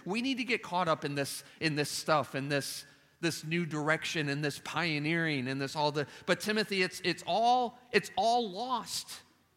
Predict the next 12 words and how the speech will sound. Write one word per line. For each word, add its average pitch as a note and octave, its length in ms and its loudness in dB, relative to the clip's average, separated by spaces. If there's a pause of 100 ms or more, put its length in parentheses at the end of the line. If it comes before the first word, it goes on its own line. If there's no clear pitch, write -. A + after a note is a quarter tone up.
(420)
And F3+ 140 2
that A3+ 140 6
was A3+ 120 -2
Satan's G3+ 380 -2
plan G3 280 0
all F3 180 2
along, D#3 320 -2
wasn't C3 300 -4
it? - 100 -14 (4000)
But A#2+ 140 -4
verse C3+ 200 -6
fourteen, C3 540 -6